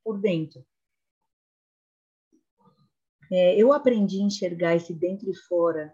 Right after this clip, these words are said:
de organização com as crianças. É, é muito engraçado isso. Algumas crianças <clears throat>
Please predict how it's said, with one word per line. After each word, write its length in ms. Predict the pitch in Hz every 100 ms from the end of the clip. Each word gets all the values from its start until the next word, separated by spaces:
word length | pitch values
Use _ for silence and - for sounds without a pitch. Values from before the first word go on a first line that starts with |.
| _
de 100 | -
organização 800 | 175 160 156 143 151 - 185 185
com 140 | 175 180
as 120 | 185
crianças. 720 | - 196 175 151 - _ _ _ _ _ _ _ _ _ _ _ _ _ _ _ _ _ _ _ _
É, 680 | 180 175 165 160 156 151 151 156 -
é 80 | 175
muito 280 | 175 196 196
engraçado 680 | 185 190 - 190 170 165 165 156
isso. 300 | - - 160 _ _ _ _ _ _ _ _ _ _ _ _ _
Algumas 480 | 190 185 226 254 247
crianças 880 | 247 208 202 220 254 247 202 180 - - 214 - - 269 - -
<clears throat> 560 | 320 285 208 165 147